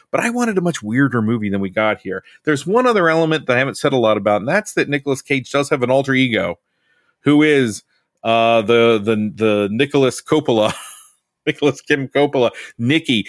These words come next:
He's an evil alter ego that shows up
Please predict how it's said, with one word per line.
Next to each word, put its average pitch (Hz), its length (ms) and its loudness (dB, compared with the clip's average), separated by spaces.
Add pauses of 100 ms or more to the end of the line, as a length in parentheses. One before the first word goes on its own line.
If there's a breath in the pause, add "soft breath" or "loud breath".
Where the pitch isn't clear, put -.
He's 139 200 2
an 135 80 2
evil 180 440 0
alter 156 420 0
ego 135 420 0
that - 140 -8
shows 147 420 0
up 135 260 2